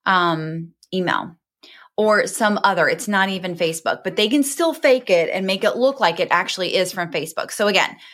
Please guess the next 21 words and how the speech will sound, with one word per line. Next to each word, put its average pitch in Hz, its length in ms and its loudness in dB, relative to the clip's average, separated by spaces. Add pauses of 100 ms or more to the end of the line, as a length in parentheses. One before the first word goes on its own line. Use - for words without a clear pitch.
(240)
you 233 100 2
just 320 180 0
get 294 160 2
to 294 60 -4
be 254 160 0
vigilant. 175 560 0 (240)
Make 254 180 2
sure 330 140 0
you 269 140 0
have 220 180 -2
super 285 380 -6
tight 247 240 -2
passwords. 196 560 -2
You 196 80 -2
have 175 220 2
two, 285 520 -2
uh, 196 260 4
factor 208 440 0
authentication 190 880 -2
on - 360 2
every 277 500 2